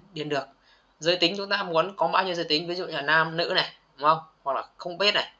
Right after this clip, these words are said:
Chúng ta có thể quy ước nó bằng con số, hoặc chúng ta cũng để, để text được, đúng không? Chúng ta sẽ có thể là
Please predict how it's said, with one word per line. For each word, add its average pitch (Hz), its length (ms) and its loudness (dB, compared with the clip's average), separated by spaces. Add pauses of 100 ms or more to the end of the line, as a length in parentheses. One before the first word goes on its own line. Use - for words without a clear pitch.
(560)
Chúng 151 120 -8
ta 165 140 -2
có 190 80 0
thể 139 240 -6
quy 185 140 0
ước 269 340 2
nó 156 180 0
bằng 151 220 -6
con 160 100 -2
số, 160 340 -4 (280)
hoặc 131 160 -2
chúng 135 100 -10
ta 151 200 -2
cũng - 120 -16
để, 120 240 -6 (200)
để 113 140 -20
text 185 160 6
được, 151 140 -4 (720)
đúng 151 120 -6
không? 165 160 2 (160)
Chúng 143 140 -16
ta 151 140 -2
sẽ 151 80 -16
có 156 180 -12
thể 143 100 -12
là 113 300 -6